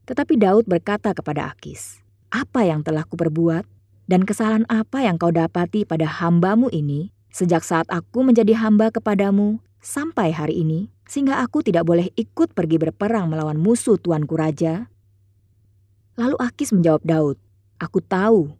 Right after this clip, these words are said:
engkau ini memang kusukai seperti utusan Allah. Hanya para panglima orang Filistin telah berkata, 'Ia tidak boleh pergi berperang bersama-sama dengan kita.'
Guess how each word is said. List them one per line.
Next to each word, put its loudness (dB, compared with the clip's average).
engkau -2
ini 4
memang 4
kusukai 0
seperti -6
utusan -2
Allah. -12
Hanya 0
para -4
panglima -2
orang -2
Filistin -2
telah -4
berkata, -6
'Ia 2
tidak 2
boleh 2
pergi -2
berperang -2
bersama-sama -2
dengan -4
kita.' -12